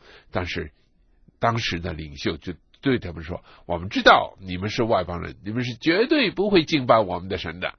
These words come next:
所以你们现在来说帮助我们建造圣殿，其实是假的，所以你们要离开我们。”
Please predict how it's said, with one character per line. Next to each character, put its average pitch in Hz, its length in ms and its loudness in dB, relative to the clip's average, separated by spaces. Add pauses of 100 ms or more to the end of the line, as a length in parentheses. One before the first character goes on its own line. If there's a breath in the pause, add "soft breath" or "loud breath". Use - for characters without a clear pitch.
(340 loud breath)
所 110 140 2
以 113 100 0
你 92 140 -6
们 90 240 -8 (340 loud breath)
现 147 260 4
在 107 280 2 (180)
来 123 200 6
说 160 280 6
帮 208 260 6
助 196 100 6
我 110 140 4
们 113 120 -8
建 143 200 2
造 117 120 4
圣 127 180 -2
殿， 110 220 -2 (120)
其 - 140 -2
实 240 160 6
是 202 100 4
假 131 220 4
的， - 220 0 (360 soft breath)
所 98 160 0
以 101 60 0
你 87 140 -6
们 80 120 -10
要 80 120 -6
离 78 160 -10
开 78 140 -8
我 - 160 -14
们。” - 40 -20